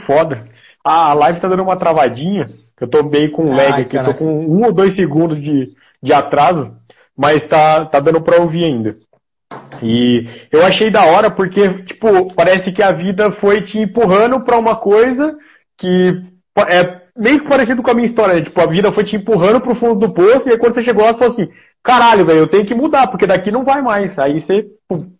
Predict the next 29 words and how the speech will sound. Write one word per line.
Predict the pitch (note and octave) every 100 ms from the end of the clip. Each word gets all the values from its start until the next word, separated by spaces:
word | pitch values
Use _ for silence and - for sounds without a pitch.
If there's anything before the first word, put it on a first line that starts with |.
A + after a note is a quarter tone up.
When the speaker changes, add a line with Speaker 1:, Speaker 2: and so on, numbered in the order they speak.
| _ _ _ -
Speaker 1:
você | D#3
decide | D3 D#3+ D#3+ D#3+
que | D#3+
você | F3
vai | D#3+
mudar | E3 D#3 D3+
toda | D#3 E3+
a |
sua | E3+ F#3
vida | A#2 C3 E3 F3
e, | F3 E3 D3 D3 C3 B2+
tipo, | - C#3+
vai | D3
do | D#3 D#3+
zero | B2+ D3+ F3
ao |
dez | D3 C3 D3 F3 D#3+ _ _ _ _ - _
e | C3+
começa | C#3+ D#3+ D#3+
a | F3
fazer | F3 D#3+ E3+
tudo | E3 F3+
Speaker 2:
Ah. | F3 A2
Speaker 1:
que | -
você | G#3+
ama. | D3 F3 F#3 D3 B2+
Você, | B2+ D#3+
tipo, | - F#3
você, | F#3 G3+ F3+